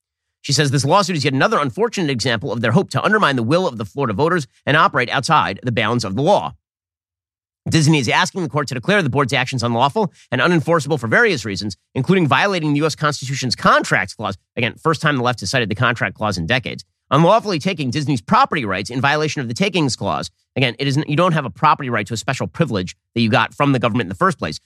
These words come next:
And arbitrarily voiding Disney's agreements in violation of the due process clause. Well, no, I mean, there was due process. You lost an election, essentially, and now you pay the price. That's not, that's not the way this works. It argues the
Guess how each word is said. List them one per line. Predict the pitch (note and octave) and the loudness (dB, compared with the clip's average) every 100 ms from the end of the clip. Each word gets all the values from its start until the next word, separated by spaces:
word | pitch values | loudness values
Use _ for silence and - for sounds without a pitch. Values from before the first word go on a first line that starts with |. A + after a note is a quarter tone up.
| _ | _
And | B2+ | 0
arbitrarily | D#3 D#3 G#3+ B3 G3+ | 0 0 2 2 2
voiding | C#3 E3 G3 | 0 0 0
Disney's | C#3 D3 D#3 B2+ | 0 2 2 2
agreements | C#3 F#3 A#2+ | 2 0 0
in | B2+ | -2
violation | A#2+ C3 B2+ A#2+ A#2+ - - | 0 0 -2 -4 -6 -10 -2
of | D#3+ | 0
the | D#3 | 2
due | C#3+ D#3 | 2 2
process | E3+ G#3 F3+ A2 | 4 4 2 -6
clause. | - G2+ A1 - _ _ _ _ _ - | -6 -8 -8 -12 _ _ _ _ _ 0
Well, | B2+ - - | 0 -2 -2
no, | D3 C#3+ | 2 2
I | |
mean, | A2 | 2
there | A#2 | 0
was | A#2+ F#3 | 2 0
due | C#3+ | 0
process. | G#2 G2 F#2+ A2+ A#2 - | -4 -4 -4 -6 -8 -10
You | A#2 | -4
lost | C3 C#3 C#3 - _ - | 0 2 0 -6 _ -4
an | C3 | -2
election, | B2+ C#3 - E2 F2 - _ - | 0 0 -4 -10 -10 -14 _ -4
essentially, | B2+ C3+ A#2+ G2 F#2 - _ - | 0 0 0 -4 -4 -6 _ -2
and | A#2+ A#2 _ | 0 0 _
now | A#2 B2 | 0 2
you | C3 B2 | 0 -2
pay | B2+ | -2
the | A2+ | 0
price. | F3+ F3 - - | 2 0 -2 -14
That's | G#2 G2+ | -10 -2
not, | B2 - - | -2 -2 -6
that's | G#2+ | -4
not | B2+ | -4
the | A2+ | -2
way | |
this | A2+ G2 | -2 0
works. | E3 D2+ - _ _ _ - | 0 0 -8 _ _ _ 0
It | D#3 | 2
argues | G3 F3+ | 2 0
the | D3+ | -2